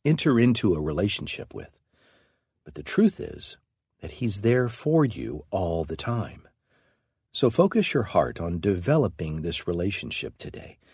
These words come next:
and begin and continue by calming your breath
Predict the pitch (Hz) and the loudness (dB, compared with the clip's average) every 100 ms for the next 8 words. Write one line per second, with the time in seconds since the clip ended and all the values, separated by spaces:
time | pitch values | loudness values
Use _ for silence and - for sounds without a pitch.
0 | _ _ _ _ _ 113 110 101 139 190 | _ _ _ _ _ -2 0 2 4 6
1 | 175 - 120 95 - 120 80 58 80 82 | 4 2 0 0 2 2 2 -2 -6 -8
2 | - - 110 127 147 147 139 117 98 123 | -8 0 2 4 4 4 4 2 0 -8
3 | 123 87 - | -10 -14 -20